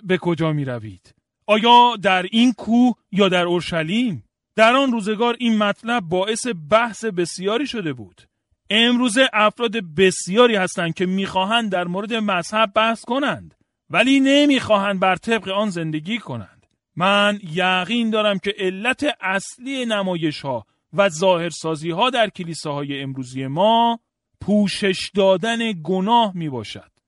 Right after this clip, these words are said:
متاسفانه در کلیساهای ما ریاکاری، کنار آمدن با گناه و سازشکاری با شریر و دوری کردن از مقابله با گناه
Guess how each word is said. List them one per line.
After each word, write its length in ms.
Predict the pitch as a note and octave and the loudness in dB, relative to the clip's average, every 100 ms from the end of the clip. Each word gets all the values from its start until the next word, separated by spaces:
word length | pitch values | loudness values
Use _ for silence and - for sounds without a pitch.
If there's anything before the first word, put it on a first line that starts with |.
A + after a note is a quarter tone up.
| _ - | _ 0
متاسفانه 920 | B3+ A#3+ A#3 G3+ F#3 - E3 D#3+ F#3+ | 2 2 0 -2 -4 -6 -8 -6 -4
در 160 | E3+ D#3+ | -4 -6
کلیساهای 580 | D#3+ D3 - D3+ F#3 | -8 -10 -4 -2 0
ما 460 | D#3+ F3+ F#3 F#3 F#3 _ _ - | 0 2 4 2 0 _ _ -12
ریاکاری، 1000 | D#3 G#3+ A3 G#3 - G3+ G3+ A3+ A#3 F#3 _ _ | -4 2 4 2 2 0 2 2 0 -2 _ _
کنار 360 | A3 G#3 G#3 G3+ | -2 2 4 6
آمدن 480 | G3+ G3 F#3+ A3+ G#3+ | 4 2 0 0 0
با 160 | G3 | -2
گناه 480 | D#3+ F#3 G#3 G#3+ G3+ - _ D#3+ | -2 0 2 2 2 -2 _ -2
و 160 | A3+ B3+ - - | 2 2 0 -2
سازشکاری 800 | B3+ A#3+ G#3+ G3+ - G3 G3 A3 | 0 0 -2 -8 -4 -4 -2 -4
با 120 | F#3+ | -4
شریر 640 | - F3 F#3 A3 G3+ D#3+ - _ _ _ _ | -4 -6 -4 -2 -2 -4 -10 _ _ _ _
و 160 | A3 B3+ F3 | 2 2 2
دوری 300 | A#3 A#3 A3 | 2 4 2
کردن 420 | - A3 G#3 A#3+ | 0 -2 0 0
از 180 | A#3 F3+ | -2 -2
مقابله 760 | G3 G#3+ G#3 G#3+ G#3 G3+ A#3+ D4+ | -2 -2 2 2 2 0 -2 2
با 160 | A3+ | 0
گناه 500 | E3 E3 F3 G#3+ G#3+ | 0 -2 2 4 2